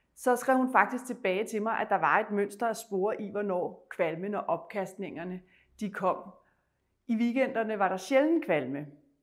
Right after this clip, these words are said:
og derudover så havde brugeren fået kendskab til, at magnesium kan have en god effekt på hård mave.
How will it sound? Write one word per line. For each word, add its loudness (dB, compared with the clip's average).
og -6
derudover 2
så -6
havde -2
brugeren -2
fået -4
kendskab -6
til, -4
at -4
magnesium -4
kan -10
have -2
en -6
god -10
effekt -10
på -12
hård -12
mave. -12